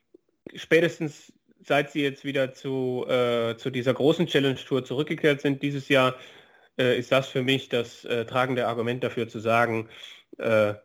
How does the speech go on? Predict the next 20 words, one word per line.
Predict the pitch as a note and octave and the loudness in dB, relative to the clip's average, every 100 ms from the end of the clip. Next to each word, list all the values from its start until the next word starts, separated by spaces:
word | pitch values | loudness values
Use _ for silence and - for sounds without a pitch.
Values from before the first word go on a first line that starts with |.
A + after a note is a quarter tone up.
| _ | _
darüber | B2+ B2 A#2+ A2+ | 0 2 0 -2
werden | A#2 A2+ | -2 -4
jetzt | A2 - | -6 -4
wieder | A2+ | -4
Nachrücker | A2 A#2+ B2+ A#2 A2+ | -2 -2 -2 -4 -4
für | A2+ | -4
die | A2+ | -4
Players | A#2 A2 - | -2 -2 -2
Championships, | B2 A2+ A2+ - A2 - - - _ - - - - | -4 -4 -4 -2 -4 -6 -20 -20 _ -20 -20 -14 -4
ähm, | A2+ G#2 G#2 G2+ A2 _ _ - _ | 0 0 -2 -6 -10 _ _ -20 _
auserkoren. | - C#3 D3+ - B2+ G#2+ G2+ - | 2 4 4 4 2 2 -4 -10
Also | - A#2+ A#2 A2 A2+ - | -4 -2 -2 -2 -4 -2
alles | C3 C3 | 0 2
andere | B2 C#3 B2+ | 2 2 2
wäre | B2 | 0
für | A#2 | 0
mich | B2 A#2 | -2 -2
eine | A#2+ | 0
große | A#2+ B2 A#2 | -2 0 0
Überraschung. | A2 A#2 C3 A#2 | 4 4 2 0